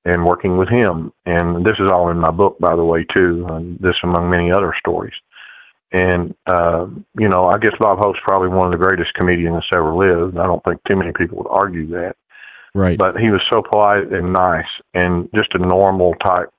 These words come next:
Speaker 1: person, uh, no big star, uh, ego type thing at all or whatever. And I learned real fast by working with, uh,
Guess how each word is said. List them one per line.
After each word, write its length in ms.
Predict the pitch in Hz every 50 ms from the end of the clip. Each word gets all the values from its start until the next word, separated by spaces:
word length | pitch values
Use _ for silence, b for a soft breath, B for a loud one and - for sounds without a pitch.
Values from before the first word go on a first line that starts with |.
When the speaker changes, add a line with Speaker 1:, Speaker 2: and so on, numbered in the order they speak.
| _
Speaker 1:
person, 580 | - - 95 90 90 - - 87 90 90 87 80 - -
uh, 380 | 85 82 82 82 73 80 87 - _ _ _ _ _ _ _ _ - -
no 200 | 98 104 101 98
big 260 | 104 104 92 92 -
star, 880 | - - - 104 98 98 98 95 95 92 92 90 90 87 82 - -
uh, 640 | - 78 82 82 - - - - - - - - - - - - - -
ego 520 | - 104 95 87 101 92 92 92 92 87 -
type 320 | - 107 90 90 - -
thing 220 | - 98 95 92 90
at 80 | 85
all 360 | 87 90 90 87 90 87 87
or 160 | 87 82 82 85
whatever. 640 | - 87 87 87 87 87 85 82 85 82 85 85
And 140 | 82 82 - b b b b b b b -
I 80 | 101
learned 320 | 101 101 110 101 98 95 92
real 180 | 98 98 90
fast 400 | - - 104 104 98 87 - -
by 140 | - 90 90
working 560 | 87 90 95 92 - - 92 92 90 87 87
with, 380 | 87 90 87 87 85 82 82 90
uh, 300 | 90 87 85 87 87 87